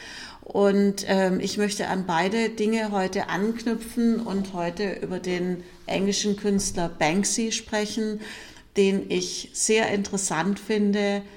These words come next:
sehr witzig, sehr frech, ähm, und hochpolitisch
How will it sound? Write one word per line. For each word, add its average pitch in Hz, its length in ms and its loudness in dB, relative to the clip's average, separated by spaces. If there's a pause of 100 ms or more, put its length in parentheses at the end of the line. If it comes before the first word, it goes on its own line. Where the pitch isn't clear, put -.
(160)
sehr 214 420 2
witzig, 214 720 2
sehr 196 380 4
frech, - 680 -2
ähm, 190 400 0 (280)
und 190 280 0
hochpolitisch 208 1080 2